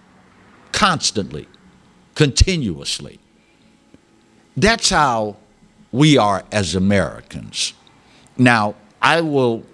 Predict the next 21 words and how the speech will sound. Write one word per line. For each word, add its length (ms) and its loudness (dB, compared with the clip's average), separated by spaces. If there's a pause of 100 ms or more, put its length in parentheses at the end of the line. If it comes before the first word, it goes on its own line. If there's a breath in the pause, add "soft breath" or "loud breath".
(160)
leave 380 0
to 120 -4
you 200 2
to 180 -2
decide 640 -2 (1200 soft breath)
whether 260 2
that's 260 0
a 20 -6
good 280 0
thing 240 0
or 100 -2
a 60 -6
bad 400 -6
thing. 160 -20 (1500 loud breath)
But 160 0
there 320 2
are 260 4
those 600 0
out 360 -2
there, 360 -10 (500)
particularly 800 -2